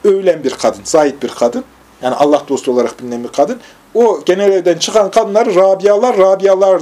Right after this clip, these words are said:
diye övüyor. "Niye böyle diyorsun?" dediklerinde bunlar olmasa insanlar işte namuslu kadınlara musallat olur diyor. Böyle de bir gerekçesi var. Yani İslam'ın zahirini ortadan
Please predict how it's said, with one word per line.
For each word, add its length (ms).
diye 300
övüyor. 400
"Niye 240
böyle 240
diyorsun?" 280
dediklerinde 580
bunlar 260
olmasa 500
insanlar 720
işte 280
namuslu 380
kadınlara 760
musallat 460
olur 320
diyor. 180
Böyle 140
de 80
bir 80
gerekçesi 500
var. 140
Yani 220
İslam'ın 460
zahirini 720
ortadan 500